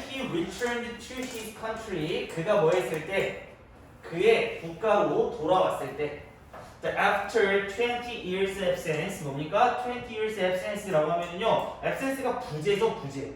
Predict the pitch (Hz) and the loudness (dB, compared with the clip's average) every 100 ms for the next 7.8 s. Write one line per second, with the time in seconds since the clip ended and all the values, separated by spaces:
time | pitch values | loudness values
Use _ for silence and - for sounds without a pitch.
0 | - 156 214 214 - - - 185 226 285 | -12 -10 -10 -10 -16 -18 -8 -6 -4 -4
1 | 285 285 269 269 247 247 247 240 - 151 | -2 2 2 0 0 0 0 -2 -6 -6
2 | 165 220 208 147 185 214 160 - 277 - | -2 0 0 0 -4 -2 2 4 2 0
3 | - - - 160 156 - - 139 143 175 | -8 -14 -10 -4 4 4 4 2 4 4
4 | 185 - 160 160 160 - 208 - 196 156 | 4 0 2 4 4 2 -2 -6 -4 -4
5 | - - - - - - - 156 220 220 | -6 -10 -18 -20 -20 -20 -8 -2 -2 -2
6 | - - - 147 208 269 - - - - | -10 -16 -8 -4 0 -2 -4 -10 -16 -20
7 | - - - 165 208 202 - - | -20 -20 -16 -10 -2 0 0 -2